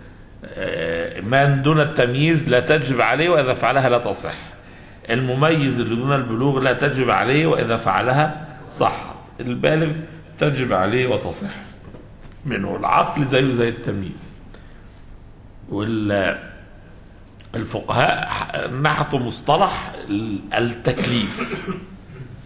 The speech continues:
نفكه بإيه؟ المسلم البالغ العاقل. يبقى لما بيقولوا المكلف، لأن كل العبادات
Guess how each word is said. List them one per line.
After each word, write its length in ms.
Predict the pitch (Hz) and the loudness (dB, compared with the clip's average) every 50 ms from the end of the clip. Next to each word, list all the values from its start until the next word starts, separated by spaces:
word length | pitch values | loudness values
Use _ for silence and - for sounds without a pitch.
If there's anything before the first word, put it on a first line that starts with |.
| - - - - - - | -18 -20 -20 -20 -16 -12
نفكه 500 | - 98 - - 165 165 165 - - 131 | -10 -10 0 2 2 2 2 0 -2 -4
بإيه؟ 520 | 120 - - 135 151 180 202 196 - - - - - - | -2 0 2 2 4 4 2 2 -2 -6 -10 -12 -12 -10
المسلم 580 | - 87 90 110 139 143 143 - - - 90 90 | -8 -6 -2 0 0 0 0 -2 -6 -8 -8 -6
البالغ 460 | 87 90 104 123 151 175 165 143 123 | -6 -2 0 0 0 0 0 -2 -2
العاقل. 460 | 104 80 73 76 - - - - - - - - - - - - - - - - - - - - - - - - - - - - - - - - - - - - - - - - - - - | 0 0 -2 -2 -2 -6 -10 -14 -14 -16 -16 -18 -20 -20 -20 -20 -20 -20 -20 -20 -20 -20 -20 -20 -20 -20 -20 -20 -20 -20 -20 -20 -20 -20 -20 -20 -20 -20 -20 -20 -20 -20 -20 -20 -18 -14 -10
يبقى 200 | - - 95 90 | -6 -4 -4 -2
لما 220 | 95 92 92 92 | -2 -2 -2 -4
بيقولوا 340 | 90 90 92 107 113 117 110 | -4 -4 -4 -2 -2 0 0
المكلف، 600 | 101 95 92 90 - 123 131 151 156 156 - - | -2 -2 -4 -2 0 2 4 4 4 2 2 0
لأن 360 | 101 98 120 131 127 127 127 127 127 | -2 -2 -2 -2 -2 -4 -6 -4 0
كل 280 | 147 160 170 170 165 156 | 2 4 4 4 4 4
العبادات 800 | 143 127 110 113 123 123 123 120 135 147 175 185 - - - | 2 4 2 2 2 2 2 4 4 4 2 2 0 -4 -8